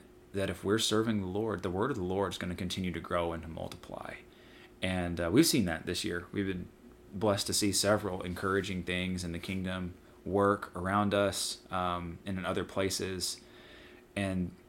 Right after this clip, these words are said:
I just love these progress reports, so to speak, that Luke uses as we go through the book of Acts, 'cause we can just see the same kind of thing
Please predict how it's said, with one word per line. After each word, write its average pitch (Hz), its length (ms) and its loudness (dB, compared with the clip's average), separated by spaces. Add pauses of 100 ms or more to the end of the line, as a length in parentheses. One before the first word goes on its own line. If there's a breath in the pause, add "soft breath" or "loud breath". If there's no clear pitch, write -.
(240)
I 73 200 4
just 117 160 4
love 123 320 8
these 113 140 8
progress 107 540 2
reports, 87 380 0
so 123 160 6
to 104 60 2
speak, - 360 2
that 113 200 4
Luke 117 320 6
uses 104 680 6
as 101 200 2
we 101 100 2
go 104 180 6
through 104 200 4
the 98 60 0
book 101 200 2
of 95 100 0
Acts, 98 420 0
'cause 98 220 -2
we 104 80 4
can 101 180 0
just 101 160 0
see 117 120 6
the 104 100 2
same 110 260 2
kind 110 200 2
of 123 80 -2
thing 131 260 0